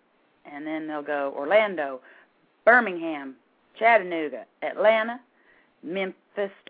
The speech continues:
Tennessee, Indianapolis, Louisville, Covington, Columbus, Nashville, Baltimore, New York City, New York City, Vineland, New Jersey,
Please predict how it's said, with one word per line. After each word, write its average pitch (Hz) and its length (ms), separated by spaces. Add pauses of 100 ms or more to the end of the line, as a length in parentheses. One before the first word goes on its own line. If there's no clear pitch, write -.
(500)
Tennessee, 220 540 (720)
Indianapolis, 202 720 (380)
Louisville, 190 640 (120)
Covington, 262 760
Columbus, 185 640 (400)
Nashville, 165 760 (440)
Baltimore, 180 680 (240)
New 214 140
York 220 320
City, 160 400
New 226 180
York 208 400
City, 160 340 (220)
Vineland, 208 480
New 175 100
Jersey, 185 540